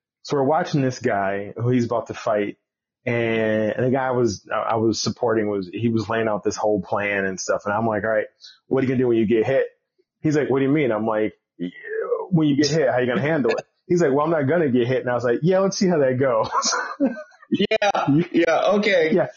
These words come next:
Speaker 2: Good luck out there.
Speaker 1: Yeah, you're, you're gonna, even the greats have all gotten hit. But, um, next question I
Speaker 2: It's,
Speaker 1: wanted
Speaker 2: it's
Speaker 1: to
Speaker 2: like that, that adage that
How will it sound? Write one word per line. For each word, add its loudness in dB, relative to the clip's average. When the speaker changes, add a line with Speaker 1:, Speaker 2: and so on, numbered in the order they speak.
Speaker 2:
Good 2
luck 2
out 2
there. 2
Speaker 1:
Yeah, 2
you're, 2
you're 0
gonna, 0
even 4
the 2
greats 0
have -2
all 2
gotten -2
hit. -2
But, 0
um, 2
next 2
question -2
I 0
Speaker 2:
It's, 0
Speaker 1:
wanted 2
Speaker 2:
it's 0
Speaker 1:
to 0
Speaker 2:
like 2
that, 2
that 2
adage 2
that 2